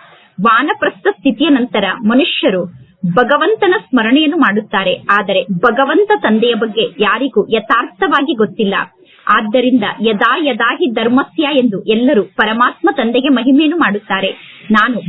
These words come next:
ಭಾರತದಲ್ಲೇ ಬರುತ್ತೇನೆ ಎಂದು ಪರಮಾತ್ಮ ತಂದೆ ತಿಳಿಸುತ್ತಾರೆ. ಭಾರತದ ಮಹಿಮೆ ಅಪರಂ ಅಪಾರ ಆಗಿದೆ. ಮನುಷ್ಯರಿಗೆ ಬಹಳಷ್ಟು ದೇಹದ ಅಹಂಕಾರ ಇದೆ. ನಾನು ಇಂತಹ ವ್ಯಕ್ತಿಯಾಗಿದ್ದೇನೆ, ನಾನು ಇಷ್ಟು ದೊಡ್ಡ ವ್ಯಕ್ತಿಯಾಗಿದ್ದೇನೆ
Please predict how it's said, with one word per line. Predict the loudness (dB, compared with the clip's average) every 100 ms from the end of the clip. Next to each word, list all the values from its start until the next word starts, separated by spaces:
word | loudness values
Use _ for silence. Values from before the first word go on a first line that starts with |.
| 0
ಭಾರತದಲ್ಲೇ | 2 2 0 -2 2 4 2
ಬರುತ್ತೇನೆ | 2 0 0 0 0
ಎಂದು | 0 -2 -2 -2
ಪರಮಾತ್ಮ | -2 2 0 0 -2
ತಂದೆ | 0 0 0
ತಿಳಿಸುತ್ತಾರೆ. | 0 -2 -2 -8 -4 -2 -4 -6 _ _ _
ಭಾರತದ | 0 2 2 2 0 0 2
ಮಹಿಮೆ | 2 2 0 -2 -4
ಅಪರಂ | -6 -2 -2 0
ಅಪಾರ | -4 0 -2 0
ಆಗಿದೆ. | -4 -4 -4 -6 -12 _ -20 _
ಮನುಷ್ಯರಿಗೆ | 0 2 0 0 0 0 -2 -2 -2
ಬಹಳಷ್ಟು | 0 0 -2 -4 -2 0 4
ದೇಹದ | 2 2 0 0
ಅಹಂಕಾರ | 2 0 0 -2 -2
ಇದೆ. | -2 -6 -10 _ _ -2
ನಾನು | 0 2 -2 0
ಇಂತಹ | 2 4 2 -2 0
ವ್ಯಕ್ತಿಯಾಗಿದ್ದೇನೆ, | -2 0 -2 0 -2 -2 -2 -2 -2
ನಾನು | 0 0 -2
ಇಷ್ಟು | -6 -2 -2
ದೊಡ್ಡ | 0 -2 -2
ವ್ಯಕ್ತಿಯಾಗಿದ್ದೇನೆ | -2 -2 -2 0 -2 0 -2 -2